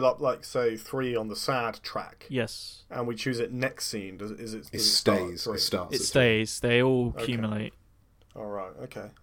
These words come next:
Speaker 1: I feel like, uh, well, I, I'd like to go with bored.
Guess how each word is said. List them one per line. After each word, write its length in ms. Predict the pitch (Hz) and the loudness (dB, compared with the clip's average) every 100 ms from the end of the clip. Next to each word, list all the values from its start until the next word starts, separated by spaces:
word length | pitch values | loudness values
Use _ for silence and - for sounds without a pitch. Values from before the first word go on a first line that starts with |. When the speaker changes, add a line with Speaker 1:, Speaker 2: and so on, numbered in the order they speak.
| - | -4
Speaker 1:
I 100 | 123 | -2
feel 240 | 123 156 139 | 4 6 6
like, 340 | 123 113 - | 4 0 -2
uh, 160 | 117 90 | -4 -2
well, 140 | 120 123 | -2 2
I, 300 | 143 101 131 | 2 2 2
I'd 80 | 151 | 4
like 180 | 143 117 | 4 2
to 60 | - | 0
go 180 | 123 117 | 0 2
with 200 | 110 - _ | 0 -8 _
bored. 520 | 135 123 107 90 87 | -2 0 0 -4 -12